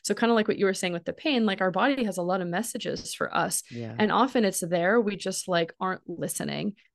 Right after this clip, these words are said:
Speaker 1: And so it sa-, it sounds quieter. And so something I've been doing is trying to get in touch again with what, what a no feels like, or what a, what a need feels like.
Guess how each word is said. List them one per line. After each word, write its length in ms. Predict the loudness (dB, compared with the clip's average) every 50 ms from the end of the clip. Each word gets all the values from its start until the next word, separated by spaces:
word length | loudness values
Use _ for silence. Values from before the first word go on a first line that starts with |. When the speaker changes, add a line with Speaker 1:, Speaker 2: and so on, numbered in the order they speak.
| _ _
Speaker 1:
And 220 | -2 -2 -2 0 0
so 340 | 2 4 6 8 8 6 6
it 260 | 4 2 0 0 0
sa-, 220 | -2 -2 -2 -2 -4
it 180 | -4 -6 -6 -4
sounds 300 | -2 -2 -2 -2 -2 -6
quieter. 640 | -8 -4 0 2 2 2 2 2 2 0 0 -2 -4 -10 -20 -20 -20 -20 -20 _ _ _ _ -2
And 160 | 0 0 2
so 180 | 4 4 4 4
something 340 | 2 2 0 2 2 2 2
I've 160 | 0 0 0 0
been 160 | 0 -2 -2
doing 220 | -2 -2 -2 -4
is 120 | -6 -8 -8
trying 360 | -8 -8 -6 -4 -4 -4 -6
to 180 | -6 -6 -6 -6
get 260 | -4 0 0 0 0
in 80 | 0 -2
touch 320 | -2 -2 -2 -2 0 -2
again 240 | -2 0 0 0 0
with 180 | 0 -2 -2 0
what, 260 | 2 2 2 2 0 -2
what 180 | 0 0 2
a 100 | 0 0 -2 -2
no 300 | 0 4 4 4 4 4
feels 360 | 2 2 2 2 2 2 2
like, 320 | 0 0 0 0 -2 -4 -6
or 140 | -4 -4 -2
what 220 | 0 0 0 2 2
a, 280 | 2 0 0 -2 -4 -4
what 200 | -2 0 0 0
a 80 | 0 -2
need 460 | -4 -4 -4 -4 -4 -4 -6 -6 -6
feels 360 | 0 4 6 6 6 6 2
like. 440 | -4 -6 -6 -6 -6 -8 -14 -18 -18